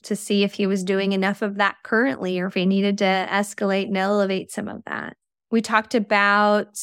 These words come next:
meeting new people in Nashville that are more connected to songwriting and how to do that. Proximity is a big deal when you're thinking about your dreams. Are you with the people that are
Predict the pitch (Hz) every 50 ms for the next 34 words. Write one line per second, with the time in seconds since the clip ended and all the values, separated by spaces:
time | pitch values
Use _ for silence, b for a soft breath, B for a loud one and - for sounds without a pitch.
0 | - - - - _ _ _ _ 226 208 214 220 226 233 240 240 247 240 233 220
1 | 208 208 202 196 202 220 240 262 269 254 - - 202 185 185 180 - - 170 170
2 | 170 170 175 175 180 190 196 - _ - 208 202 208 214 220 220 220 214 214 208
3 | 208 208 202 190 170 160 180 - - - - - 180 180 180 185 190 185 185 185
4 | 185 185 190 190 - - 214 190 180 185 202 202 - - 180 180 175 - - -
5 | 190 208 214 214 214 208 - - 180 185 220 262 254 185 - - - 76 71 67
6 | - 214 226 b b b b b _ - 196 185 185 185 185 180 185 185 - -
7 | 165 185 202 208 202 185 202 202 214 240 262 233 139 - - 90 - - - -
8 | 233 240 - - - 381 427 466 370 247 220 208 190 185 202 180 165 - - 185
9 | 185 196 196 196 190 185 175 - 175 170 180 190 175 165 165 - 202 190 185 175
10 | 175 180 180 - 190 185 - 180 175 180 180 185 170 160 - 196 190 175 175 -
11 | 185 165 - - - - - - 233 226 214 - - - 202 214 233 226 220 220
12 | 208 196 208 214 226 233 226 _ - 220 208 - - 220 202 190 196 208 190 190
13 | 185 190 185 180 - - 196 185 180 180 175 180 190 -